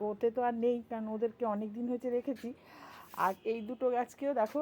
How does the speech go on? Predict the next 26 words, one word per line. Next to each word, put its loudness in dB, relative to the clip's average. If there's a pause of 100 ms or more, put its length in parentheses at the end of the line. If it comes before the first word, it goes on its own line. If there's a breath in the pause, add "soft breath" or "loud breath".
রেখেছি, 0
কিন্তু -4
ধীরে 2
ধীরে 0
কিন্তু -2
কমে -2
যাচ্ছে -4 (1300)
মিলিবাগের 0
আক্রান্ত। -4 (720 loud breath)
তো, 4 (420 loud breath)
আহ, 0 (100)
তোমাদের -2 (480 loud breath)
আমি -2
এই 0 (140)
নতুন -2
অভিজ্ঞতাটা 0
শেয়ার 0
করলাম, 0 (340)
যদি -2
তোমাদের -4
কারো -2
কাজে -2
লাগে 0
বাগানি -4
বন্ধুদের, -2 (1040 loud breath)
তো -6